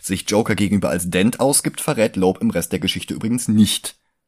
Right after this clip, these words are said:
Der einzige Grund, warum diese Szene existiert, ist, damit wir glauben, dass es Dent ist, auch wenn das nicht stimmt und innerhalb der Logik der Geschichte keinen Sinn ergibt,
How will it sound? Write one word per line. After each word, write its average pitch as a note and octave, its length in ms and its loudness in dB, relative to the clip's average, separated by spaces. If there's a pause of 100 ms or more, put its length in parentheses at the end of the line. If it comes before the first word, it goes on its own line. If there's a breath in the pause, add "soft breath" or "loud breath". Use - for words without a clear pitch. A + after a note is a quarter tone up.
(560)
Der G#2 220 0
einzige F3+ 560 0
Grund, B2 340 4
warum G2+ 200 2
diese C#3 240 0
Szene C3+ 320 2
existiert, A2 640 0
ist, - 180 -2
damit G2 360 0
wir E3 220 2
glauben, F2+ 480 0 (220 loud breath)
dass - 180 0
es F#2+ 140 -4
Dent F2+ 380 -2
ist, D#3 340 -2 (680)
auch - 420 -12
wenn - 140 -6
das - 160 -8
nicht - 120 -8
stimmt - 280 -4
und - 340 -8 (240)
innerhalb G2+ 520 0
der F#2+ 120 0
Logik G2+ 360 0
der F#2 100 0
Geschichte F#2 360 -4
keinen F2 220 -2
Sinn G#2 160 0
ergibt, D3+ 320 -4